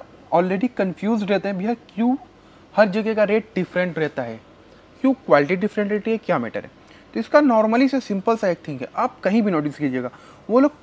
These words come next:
पल्लू में बांधनी नहीं देंगे क्योंकि ये बांधनी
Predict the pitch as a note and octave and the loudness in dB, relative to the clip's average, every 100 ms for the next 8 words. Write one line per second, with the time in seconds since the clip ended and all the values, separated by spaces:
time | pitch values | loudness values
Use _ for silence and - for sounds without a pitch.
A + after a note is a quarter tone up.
0 | - F#3+ F#3 A3 B3+ B3+ F#3 F3 F3 G3+ | 2 4 4 4 2 2 0 -2 -2 -2
1 | A#3 F3 D#3 F#3 C3+ G#2+ F#2+ F2 - - | -2 -2 -2 -4 -4 -10 -12 -16 -20 -20
2 | - - - - - - - - F3+ - | -20 -20 -20 -20 -20 -20 -20 -12 -10 -6
3 | A3+ B3 D3+ E3 D#3 F3 A#3 | -2 -2 0 -2 0 -2 -4